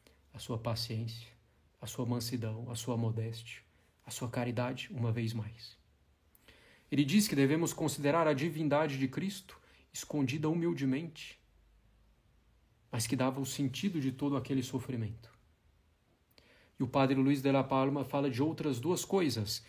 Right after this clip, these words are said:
que devemos considerar e que me parecem talvez as mais benéficas para nós.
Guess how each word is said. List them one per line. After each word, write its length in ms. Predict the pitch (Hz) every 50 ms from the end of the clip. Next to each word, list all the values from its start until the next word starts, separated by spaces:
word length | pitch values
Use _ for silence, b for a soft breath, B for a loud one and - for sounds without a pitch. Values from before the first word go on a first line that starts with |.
| B B B B B B
que 80 | B 139
devemos 380 | 135 131 147 160 170 156 -
considerar 840 | - - 175 170 - - 175 165 156 139 131 131 135 139 139 - B B B B B B B
e 60 | 131
que 120 | - -
me 80 | 156 151
parecem 640 | 151 156 147 139 143 156 165 160 - - 165 151
talvez 440 | 143 - 147 143 131 135 165 170 156 165
as 160 | 160 143 127
mais 460 | 139 143 147 156 170 180 190 185 156
benéficas 1000 | 143 147 160 143 139 160 175 165 165 - 131 127 - 123 107 107 - - - - - - - -
para 160 | 127 127 120
nós. 500 | 113 110 110 - - - - - - -